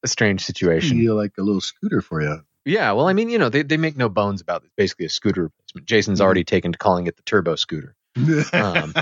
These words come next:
Speaker 1: I'm like, "You'll be laughing when I beat your B M W off the line," and then you go by me like I'm standing still.
Speaker 2: Yeah,
Speaker 1: Uh,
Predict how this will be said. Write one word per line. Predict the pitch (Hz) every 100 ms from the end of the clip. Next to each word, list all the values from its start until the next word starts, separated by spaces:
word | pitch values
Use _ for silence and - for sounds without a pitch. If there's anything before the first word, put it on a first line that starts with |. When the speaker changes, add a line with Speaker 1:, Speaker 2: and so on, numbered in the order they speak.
| - - 131 _ _ _ _ -
Speaker 1:
I'm | 101
like, | 101 95
"You'll | 110 120
be | 139
laughing | 131 147 120 110
when | 113
I | 101
beat | 87 123 131
your |
B | 120 135
M | 127
W | 127 139 123 117
off | 113 -
the | 98
line," | 110 113
and | 110
then | 110
you | 104
go |
by | 101 101
me | 95
like | 85
I'm | 82
standing | - 85 76
still. | - 82 - - 117
Speaker 2:
Yeah, | 117 107
Speaker 1:
Uh, | 104 90 78